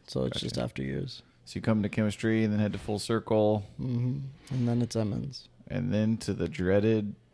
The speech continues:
Speaker 2: door
Speaker 1: Algebra
Speaker 2: slamming
Speaker 1: two.
Speaker 2: math class.
Speaker 1: Mm-hmm. And then after that, it's psychology and English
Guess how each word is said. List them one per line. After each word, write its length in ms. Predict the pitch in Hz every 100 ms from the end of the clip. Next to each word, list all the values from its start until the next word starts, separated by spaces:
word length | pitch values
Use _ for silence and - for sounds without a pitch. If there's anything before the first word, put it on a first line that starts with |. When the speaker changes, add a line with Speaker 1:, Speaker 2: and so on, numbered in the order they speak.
| - -
Speaker 2:
door 280 | 120 120 131
Speaker 1:
Algebra 140 | 127 123
Speaker 2:
slamming 480 | 127 127 123 127
Speaker 1:
two. 140 | 127 127
Speaker 2:
math 560 | 127 117 117 120 - -
class. 680 | 92 62 67 62 - - - - _ 151
Speaker 1:
Mm-hmm. 420 | 139 127 120 143 -
And 120 | 131 123
then 120 | 120
after 260 | 117 - 120
that, 180 | 120 120
it's 120 | -
psychology 880 | 123 110 - 120 127 127 127 131 -
and 480 | 123 113 113 113 110 - - - - - - - _ - -
English 680 | - 55 - 123 - -